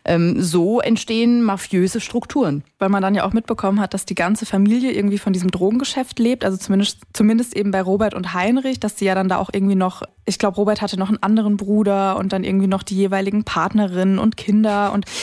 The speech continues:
Speaker 2: alle leben so von diesem Drogengeschäft und für mich hatte das auch so richtige mafiöse Strukturen.
Speaker 1: Mhm.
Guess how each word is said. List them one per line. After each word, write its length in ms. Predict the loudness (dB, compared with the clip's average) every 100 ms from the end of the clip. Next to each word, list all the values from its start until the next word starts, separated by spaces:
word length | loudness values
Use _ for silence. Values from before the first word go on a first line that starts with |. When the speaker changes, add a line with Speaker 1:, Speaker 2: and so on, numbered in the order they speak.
| -6
Speaker 2:
alle 160 | 0 0
leben 300 | 2 2 2
so 100 | 0
von 160 | 0 -2
diesem 220 | 2 0
Drogengeschäft 800 | 0 0 2 0 -2 -2 -4 0
und 100 | -2
für 100 | 2
mich 140 | 0
hatte 160 | 0 -4
das 140 | -4
auch 120 | -2 -4
so 120 | -4
richtige 420 | -8 -2 0 0 -2 -14 -4
mafiöse 500 | -2 -2 0 2 2
Strukturen. 880 | -4 -8 -10 -4 0 2 2 0
Speaker 1:
Mhm. 80 | -2